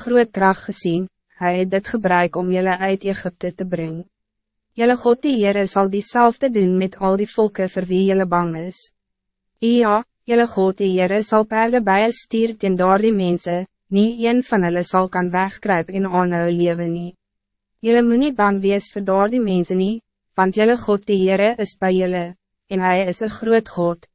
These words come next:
almal is bang vir hom. Julle God die Heere sal daardie mense wegjaag voor julle, maar julle sal hulle nie almal op diezelfde tyd doodmaak nie,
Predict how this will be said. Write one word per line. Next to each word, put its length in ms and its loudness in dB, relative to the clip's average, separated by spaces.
almal 400 2
is 80 -12
bang 320 0
vir 160 -4
hom. 180 -4
Julle 320 2
God 240 2
die 160 2
Heere 240 2
sal 240 0
daardie 400 2
mense 320 -2
wegjaag 640 0
voor 240 0
julle, 200 -4
maar 160 0
julle 240 2
sal 240 2
hulle 160 0
nie 160 2
almal 400 2
op 80 -4
diezelfde 640 0
tyd 320 -2
doodmaak 480 -4
nie, 300 -2